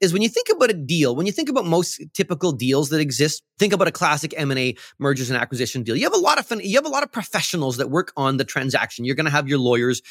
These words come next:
and your accountants, and you might have engineers doing due diligence and various consultants, and you might have actuaries trying to evaluate the pension plans. When you think about a whole team of professionals working on a deal, every single one of those professionals is educated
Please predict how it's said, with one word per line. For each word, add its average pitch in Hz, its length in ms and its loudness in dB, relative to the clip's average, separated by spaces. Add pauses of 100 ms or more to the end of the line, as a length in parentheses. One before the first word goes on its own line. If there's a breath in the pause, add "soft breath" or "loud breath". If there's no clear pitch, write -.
(220 loud breath)
and 139 160 2
your 139 120 4
accountants, 123 600 -4 (180 loud breath)
and 156 100 4
you 151 80 6
might 147 140 4
have 170 140 0
engineers 151 720 2 (260 loud breath)
doing 143 240 2
due 147 140 -2
diligence 139 560 0
and 139 160 0
various 147 260 2
consultants, 151 600 -2
and 143 100 0
you 143 80 2
might 151 160 2
have 165 240 0
actuaries 143 720 0
trying 151 240 0
to 151 140 -2
evaluate 147 560 2
the - 40 -18
pension 139 380 -6
plans. 139 400 -2 (260)
When 226 120 2
you 277 80 4
think 403 240 0
about 381 180 4
a 220 60 2
whole 220 260 0
team 208 360 -4
of 156 180 0
professionals 143 600 -2
working 160 280 -4
on 151 100 0
a 139 40 0
deal, 117 400 -2 (100)
every 277 280 2
single 247 360 0
one 190 140 2
of 185 80 4
those 165 160 2
professionals 139 680 -2
is 165 200 0
educated 156 600 0